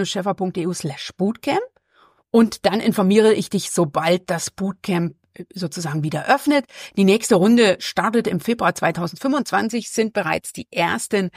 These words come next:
Kolleginnen mit dabei. Und wenn du Näheres dazu wissen willst, dann lass uns einfach darüber sprechen.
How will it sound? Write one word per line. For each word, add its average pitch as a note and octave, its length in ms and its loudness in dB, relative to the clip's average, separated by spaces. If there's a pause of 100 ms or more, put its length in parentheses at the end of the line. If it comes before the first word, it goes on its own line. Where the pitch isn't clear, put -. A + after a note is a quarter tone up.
(300)
Kolleginnen F#3+ 1000 2
mit G3 360 0
dabei. G#3 460 2 (340)
Und F3+ 140 -4
wenn G#3+ 120 2
du A#3 220 0 (100)
Näheres A#3 720 2
dazu F#3+ 320 -2
wissen F#3+ 300 0
willst, F#3+ 320 0 (260)
dann F3+ 220 2
lass D#3+ 340 -2
uns F#3+ 320 -2
einfach D#3 520 -6
darüber D3 380 -6
sprechen. A#3+ 640 2